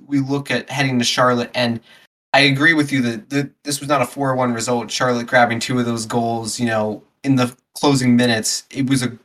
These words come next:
really close, good game up to that point. Um, and, and then they pour on the two at the end and make it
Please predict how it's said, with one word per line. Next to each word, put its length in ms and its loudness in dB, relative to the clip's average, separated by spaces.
really 160 4
close, 520 -2
good 160 4
game 320 0
up 160 -2
to 80 -8
that 240 2
point. 380 -2
Um, 340 4
and, 160 0
and 160 0
then 180 -4
they 100 -6
pour 240 -2
on 120 -4
the 80 -8
two 240 -4
at 80 -4
the 160 -2
end 320 0
and 180 -6
make 200 -6
it 200 -8